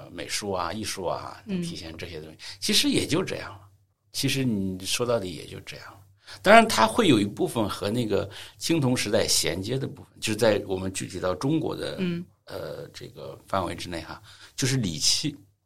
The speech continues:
Speaker 1: 就是礼器，陶礼器。这个东西呢，它可能它的原型有实用功能，但是呢，呃，发展到后来呢，可能会用在一些特别重要的场合。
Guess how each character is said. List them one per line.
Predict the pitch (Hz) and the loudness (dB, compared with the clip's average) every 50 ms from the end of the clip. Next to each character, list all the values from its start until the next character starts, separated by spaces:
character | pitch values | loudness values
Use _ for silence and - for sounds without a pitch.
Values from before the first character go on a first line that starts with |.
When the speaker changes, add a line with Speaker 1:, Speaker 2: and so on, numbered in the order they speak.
| _ _ _ | _ _ _
Speaker 1:
就 | - | -14
是 | - 107 | -12 -8
礼 | 101 92 80 80 | -6 -6 -6 -4
器， | - - - - 104 - - - - | -2 -2 -2 -2 -4 -8 -12 -14 -4
陶 | - - 92 113 | 2 2 4 4
礼 | 123 110 - | 2 -2 -4
器。 | - - - - - - - - - _ _ _ _ _ _ - 113 | -2 -2 -2 -2 -4 -10 -16 -20 -20 _ _ _ _ _ _ -10 -6
这 | 117 131 165 | 0 2 4
个 | 165 | 6
东 | 156 160 160 151 | 8 8 8 8
西 | 151 147 | 8 6
呢， | 143 131 123 120 113 110 110 107 98 | 8 8 8 8 8 6 4 2 0
它 | - - - 117 120 120 120 117 117 117 113 113 113 113 113 113 113 110 110 107 - - _ _ _ - 82 82 82 _ _ _ _ - | -2 -2 0 0 2 2 2 2 2 2 2 2 2 0 0 -2 -2 -4 -6 -8 -12 -16 _ _ _ -20 -20 -20 -20 _ _ _ _ -14
可 | - 85 | -10 -6
能 | 82 98 107 | -4 -2 0
它 | 120 | 0
的 | 127 123 | 2 2
原 | 107 98 95 104 120 | 2 2 2 2 2
型 | 113 - 101 113 127 | 0 0 0 0 0
有 | 110 85 76 - - | -2 -2 -2 -2 -2
实 | - - - | -2 -2 -2
用 | 90 92 92 | -2 -6 -6
功 | 90 92 98 95 | -6 -8 -8 -10
能， | 82 - - - _ _ _ _ | -10 -12 -16 -20 _ _ _ _
但 | - 113 113 110 | 0 2 2 2
是 | 101 104 107 | 2 0 0
呢， | 107 101 98 95 98 95 95 95 - - _ _ _ _ | 2 2 2 2 0 -2 -4 -6 -12 -18 _ _ _ _
呃， | - 92 90 90 90 90 90 90 87 87 90 87 87 87 90 | -10 -8 -8 -6 -6 -6 -6 -8 -8 -8 -8 -8 -8 -8 -10
发 | - - - 120 120 | -6 2 4 4 6
展 | 113 101 95 | 6 4 4
到 | 95 98 | 4 2
后 | 98 - - 123 | 2 4 2 2
来 | 107 90 - - | 2 2 0 -4
呢， | 92 101 101 95 | -2 -2 -2 -2
可 | 90 - - - | -4 -6 -8 -8
能 | 85 82 82 85 92 101 110 113 117 120 113 110 110 104 101 98 92 87 | -6 -6 -6 -6 -4 -4 -4 -4 -4 -4 -4 -4 -4 -4 -4 -6 -6 -8
会 | 90 - - - 98 92 87 80 80 76 71 - | -10 -14 -12 -8 -6 -4 -4 -4 -6 -8 -10 -10
用 | - 101 95 87 | -8 -8 -6 -4
在 | 87 85 82 | -2 -2 -2
一 | 80 | -2
些 | 78 - 92 87 82 - _ - | -2 -4 -6 -8 -8 -12 _ -6
特 | - - | -2 0
别 | 110 95 92 | 2 2 2
重 | - - 180 165 117 | 2 0 0 0 0
要 | 98 95 | -2 -4
的 | - - | -6 -8
场 | - - - - - | -8 -10 -12 -12 -12
合。 | - - - - | -12 -10 -10 -10